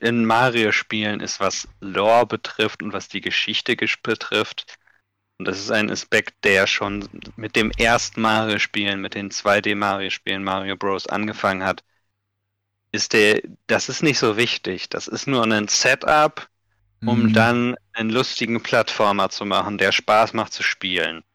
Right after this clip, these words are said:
Speaker 2: Ja. Also wie es ja auch damals bei Super Mario Advance war,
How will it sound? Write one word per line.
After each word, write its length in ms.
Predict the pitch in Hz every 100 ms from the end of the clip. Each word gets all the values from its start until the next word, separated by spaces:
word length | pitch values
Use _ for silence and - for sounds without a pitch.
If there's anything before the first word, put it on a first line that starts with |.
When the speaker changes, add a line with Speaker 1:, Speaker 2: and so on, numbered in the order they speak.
| _ _ _
Speaker 2:
Ja. 260 | 107 107 101 - _ _ _ _ _
Also 300 | 113 107 110
wie 80 | 117
es 140 | 120 131
ja 80 |
auch 60 | 110
damals 360 | 127 120 117 -
bei 460 | 113 104 104 101 104
Super 220 | 107 117
Mario 340 | 107 104 104
Advance 480 | 98 104 113 123 -
war, 240 | 101 107